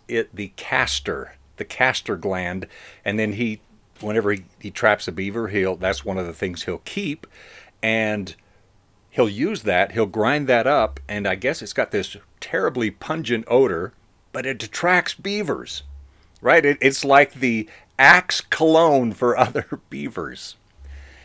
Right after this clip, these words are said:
And when he uses this, he always gets beavers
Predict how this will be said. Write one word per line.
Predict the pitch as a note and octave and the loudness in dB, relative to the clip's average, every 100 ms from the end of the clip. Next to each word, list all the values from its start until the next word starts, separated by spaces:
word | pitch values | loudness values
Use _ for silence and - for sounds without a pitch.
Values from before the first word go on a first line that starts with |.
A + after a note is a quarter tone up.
| - - _ _ _ _ - | -20 -20 _ _ _ _ -2
And | A#2 | 2
when | A2+ C3 | 4 4
he | B2 | 2
uses | C3 B2 G#3+ C3+ F2 | -2 -4 -6 -4 -8
this, | F2 E2 F2+ - - _ _ _ _ _ | -6 -4 -6 -8 -16 _ _ _ _ _
he | - A#2 - - | -12 -12 -12 -2
always | D2+ G2 A2 G#2+ | 0 0 -4 -8
gets | - A2 | -6 -8
beavers | - B2 G#2 - - - | -4 -6 -6 -16 -16 -18